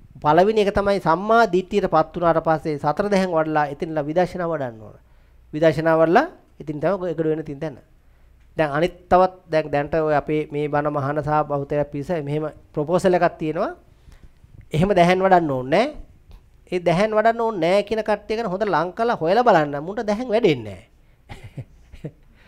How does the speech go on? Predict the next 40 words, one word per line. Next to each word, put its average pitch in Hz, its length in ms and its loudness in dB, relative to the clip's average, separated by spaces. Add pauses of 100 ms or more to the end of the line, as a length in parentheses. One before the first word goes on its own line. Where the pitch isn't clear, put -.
(320)
මම 160 160 0
හොයලා 175 220 2
බලලා 233 140 2
ඇයි 220 140 2
මේ, 254 160 -6
මේ, 240 160 -2 (140)
මේක 208 200 -6
ඕ-, 202 160 -4
දැන් 156 180 -4
මෙච්චර 147 400 -4
පැහැදිලිව 170 560 0
පේන 175 300 -2
නිවන් 165 320 -2
මඟ 151 320 -2
කියන්නේ 180 440 0 (380)
නිවන් 156 440 0
මඟ 214 240 -2 (100)
දැහැන් 165 400 -2
මඟල 208 320 -2
පෙළ 151 220 -2
දහම 175 340 -2
පෙන්නද්දිත් 220 720 -2 (280)
ඒව 254 220 -2
පේන්නේ 302 460 2
නෑ. 127 220 0 (1080)
නෑ, 214 180 2
නෑ, 262 200 2
ඒව 254 180 4
නෑ, 254 220 -2
ඒව 247 160 2
පේන්නේ 254 320 -2
අර 254 80 -2 (460)
කොහෙන් 214 380 2
හරි 247 200 2
හොයනවා. 214 440 4 (460)
දැහැන් 185 400 2
නැතුව 233 300 4
නිවන් 254 220 4
මඟක් 247 240 -2
හොයනවා. 131 420 -2